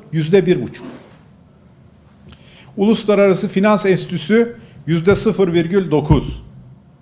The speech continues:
Ekonomik İşbirliği ve Kalkınma Teşkilatı O E C D yüzde sıfır virgül dört. Son olarak da Uluslararası Para Fonu açıklamadı rakamın ne olduğunu ama biz şöyle bir baktık, hesaplamaya çalıştık.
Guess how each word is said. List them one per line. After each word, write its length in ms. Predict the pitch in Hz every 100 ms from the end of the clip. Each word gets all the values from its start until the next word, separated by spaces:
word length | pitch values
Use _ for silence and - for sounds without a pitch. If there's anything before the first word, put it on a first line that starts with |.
| - - - -
Ekonomik 520 | 185 185 208 220 220 220
İşbirliği 440 | - - 202 208
ve 120 | 208
Kalkınma 500 | 196 196 196 196 208
Teşkilatı 600 | 185 180 180 180 175 185
O 180 | 185 180
E 100 | 185
C 300 | 175 175 156
D 280 | 190 220 - - - - - 143
yüzde 300 | 175 180 190
sıfır 380 | 220 196 185
virgül 360 | 156 135 135 113
dört. 280 | 247 226 - - _ _ _ - - - _
Son 260 | - 190 240
olarak 460 | 220 190 180 165
da 120 | 175 165
Uluslararası 800 | 190 202 - 202 185 170 165 -
Para 220 | 185 202
Fonu 360 | 170 156 226 - - _ 147
açıklamadı 640 | 147 180 233 208 147 120
rakamın 420 | 127 123 139 143 143
ne 60 |
olduğunu 280 | 139 131 220
ama 160 | 226 147
biz 100 | 147
şöyle 280 | 175 175
bir 100 | 156
baktık, 340 | 165 156 151 156
hesaplamaya 640 | 139 139 139 147 151 151
çalıştık. 520 | 143 120 - 226 233